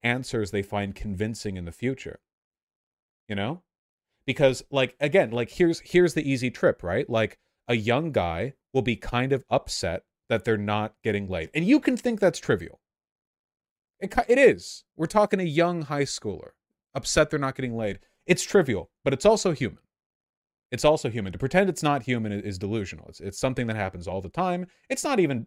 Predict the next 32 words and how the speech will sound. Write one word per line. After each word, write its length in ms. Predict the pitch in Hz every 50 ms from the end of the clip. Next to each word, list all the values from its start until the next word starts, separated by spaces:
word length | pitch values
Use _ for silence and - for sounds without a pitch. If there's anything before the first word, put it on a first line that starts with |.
| _ -
bad 220 | - 107 113 107
to 60 | 92
feel 260 | - - 120 143 170 123
that 180 | 87 80 76
way, 180 | 78 78 92 147
you 60 | 165
know? 120 | 107 107
You're, 340 | 131 156 180 160 160 156 160
it's 180 | - 165 _ -
a 60 | 160
young 460 | 165 135 113 110 113 120 123 120 107 - _ _ _ _
pu-, 260 | _ _ - - -
pubescent 420 | - - 104 98 101 98 - 101
guy. 180 | 95 95 95 92 - - - - - _ _
And, 240 | - 123 127 123 123 - _ _ _ _ _ _ _ _ _ _ _ _ _ _ _ _ -
and 140 | 131 131 131
they're 140 | 151 190 202
frustrated 720 | 202 - 180 175 165 - - - 85 73 - - - - _ _ _ _ _ _ _
because 300 | - 117 - - 123 -
in 160 | 120 107 104 95
their 240 | 117 147 180 185
experience, 640 | 165 - - - - 90 80 76 67 69 73 - - -
it 140 | 117 104
seems 280 | - - 147 156 147 131
like 140 | 139 131 107
women 320 | 101 101 120 123 131 127 127
are 60 | 120
the 100 | 104 107
gatekeepers 560 | 92 98 95 92 - - 95 85 - 87 -
of 100 | 90 82
sex. 360 | - - - - _ - -
Now, 280 | 117 113 110 107 107